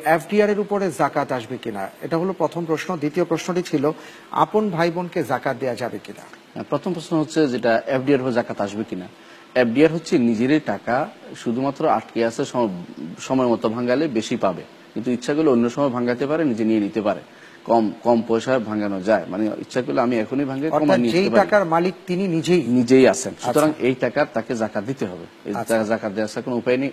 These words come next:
Speaker 2: ওই টাকার জাকাতের ব্যাপারে ধ্যান আলাদা, যে টাকা পাওয়া না পাওয়া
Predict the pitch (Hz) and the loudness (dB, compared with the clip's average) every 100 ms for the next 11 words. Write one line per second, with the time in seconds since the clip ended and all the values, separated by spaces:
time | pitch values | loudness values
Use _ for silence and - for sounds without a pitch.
0 | - 156 202 190 170 156 151 143 120 113 | 0 4 4 2 -2 2 0 2 -2 -2
1 | 117 120 113 120 127 117 95 117 113 - | -2 -2 -2 0 -2 -2 -6 -4 -4 -6
2 | - - 82 71 110 101 95 117 113 110 | -12 -10 -4 0 2 2 -2 -2 -2 0
3 | 143 156 - - 117 123 131 123 113 123 | 0 0 -6 0 6 8 6 4 0 0
4 | 143 | -2